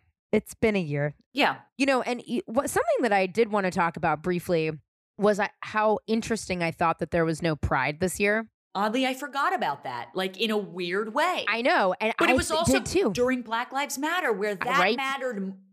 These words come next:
Speaker 2: and matters more, at least in that snapshot of time. I'm not trying to compare, like, saying gay rights don't matter over,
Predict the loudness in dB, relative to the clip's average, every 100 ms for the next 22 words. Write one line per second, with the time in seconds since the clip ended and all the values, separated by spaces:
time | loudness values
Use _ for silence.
0 | _ -2 -2 0 0 2 0 -2 -10 _
1 | _ _ -4 0 2 2 0 -4 -6 -6
2 | -4 -2 -2 -2 -4 -4 -2 -4 -4 -8
3 | -4 -2 -2 -4 -4 -4 -4 -6 -6 -4
4 | -2 0 -2 -4 -6 -6 -8 -2 0 0
5 | -2 -4 -8 -4 -2 -2 -2 -4 -2 -2